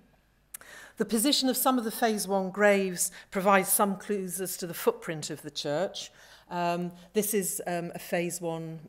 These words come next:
uh, grave dated to about seven, s-, s-, seventh, eighth centuries,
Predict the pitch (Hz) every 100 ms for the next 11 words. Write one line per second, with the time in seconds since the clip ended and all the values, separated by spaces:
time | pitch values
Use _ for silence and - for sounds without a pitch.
0 | - 160 160 156 170 165 160 - 160 -
1 | 156 165 160 160 156 - - 170 151 151
2 | 156 - - - - - 190 147 151 -
3 | 165 160 - 165 156 - 151 151